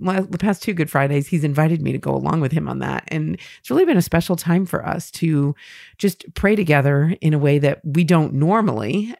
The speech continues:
and, um, really just kind of mark that day, Good Friday, beginning it together and very prayerfully focused on scripture in that way. All right, the third idea that I want to share with you for a way to bless your Holy Week is to make a holy hour.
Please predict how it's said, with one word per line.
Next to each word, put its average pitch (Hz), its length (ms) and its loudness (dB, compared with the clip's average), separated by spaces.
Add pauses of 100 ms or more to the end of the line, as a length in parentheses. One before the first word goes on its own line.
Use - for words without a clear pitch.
and, 156 520 2
um, 156 240 2
really 180 200 4
just 160 160 -4
kind 170 120 0
of 139 80 0
mark 139 360 0
that - 280 -2
day, 143 320 2
Good 143 220 -4
Friday, 143 400 0
beginning 139 400 -2
it - 260 -6 (420)
together 160 680 4
and 147 300 4
very 147 260 2
prayerfully 147 540 -2
focused 139 420 -2
on 131 180 0
scripture - 420 -10
in - 80 -6
that - 200 -8
way. - 240 -8 (480)
All 190 40 4
right, 185 120 0
the - 60 -2
third 220 300 0
idea 180 520 -2 (140)
that 151 160 0
I 139 60 2
want 127 140 0
to 139 40 -2
share 143 180 -4
with - 180 -6
you - 120 -6
for 151 240 -6
a - 120 -6
way 143 260 -2
to 143 360 -6 (840)
bless 180 400 2
your 240 100 0
Holy 196 260 2
Week 131 440 -4 (400)
is 247 280 -2
to - 160 -2
make 269 200 0
a 311 60 2
holy 294 260 0
hour. 180 380 -6